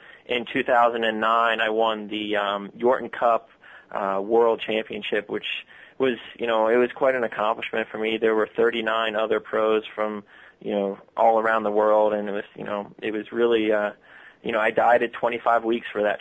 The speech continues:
show, and, um, I think I came in at my all-time best.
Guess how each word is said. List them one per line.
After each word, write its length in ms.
show, 340
and, 280
um, 480
I 80
think 220
I 20
came 240
in 80
at 60
my 140
all-time 420
best. 260